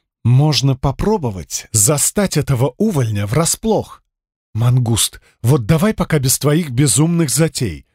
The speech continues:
донёсся из голосового чата строгий голос Стеллы. «Мы не можем рисковать. Надо всё хорошенько обдумать и спланировать». Эрик, не глядя, коснулся чат медальона,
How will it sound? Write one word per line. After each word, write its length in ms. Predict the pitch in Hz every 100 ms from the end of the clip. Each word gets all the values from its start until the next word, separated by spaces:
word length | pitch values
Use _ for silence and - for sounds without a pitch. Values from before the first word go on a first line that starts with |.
| _
донёсся 580 | 117 147 147 147 - 131
из 100 | 117
голосового 600 | 123 135 - 123 123 104
чата 400 | - 170 185 202
строгий 480 | - - 127 131 147
голос 340 | 113 110 117
Стеллы. 560 | - - 95 78 73 - _ _ _
«Мы 180 | 139 160
не 160 | 156 156
можем 440 | 151 165 131 165
рисковать. 680 | 160 147 160 156 107 - - _ -
Надо 240 | 160 156 156
всё 220 | - 170
хорошенько 580 | 170 156 - 160 - 147
обдумать 500 | 120 156 180 196 -
и 80 | 196
спланировать». 880 | - 185 202 208 139 110 101 - - _ _ _ _
Эрик, 400 | 156 220 208 -
не 120 | 165
глядя, 380 | 143 147 147 135
коснулся 600 | 139 135 143 139 123 127
чат 300 | - 143 117
медальона, 680 | 120 113 110 120 190 202 190